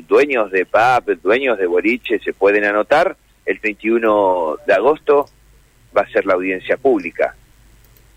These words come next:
Digo, en el contexto que vos marcás de anarquía, sumar voces de descontento y de división, me parece que,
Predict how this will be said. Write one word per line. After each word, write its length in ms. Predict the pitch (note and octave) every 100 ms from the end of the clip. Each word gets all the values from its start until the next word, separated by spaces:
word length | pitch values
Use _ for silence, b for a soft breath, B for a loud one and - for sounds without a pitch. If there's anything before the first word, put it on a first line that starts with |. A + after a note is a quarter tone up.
| _
Digo, 180 | - E2
en 80 | G2
el 140 | A2
contexto 340 | G#2 B2+ B2
que 80 | B2+
vos 140 | A#2 A#2+
marcás 360 | A2 A#2+ A#2 -
de 160 | F#2+
anarquía, 680 | F#2+ G2+ G2 - C#3+ D3+ G2 - - - - - - - - -
sumar 460 | - F#2 F#2+ A#2+
voces 480 | G#2 B2+ C3+ - A2 - - _ -
de 80 | G2
descontento 760 | F#2+ - G#2+ G2+ C3 C#3 - G2+
y 60 |
de 120 | F#2 F#2
división, 680 | F#2 F2+ A#2 B2+ D#3+ A#2 F#2+
me 100 | F#2+
parece 440 | G2+ G#2 - G#2
que, 360 | - E2+ D2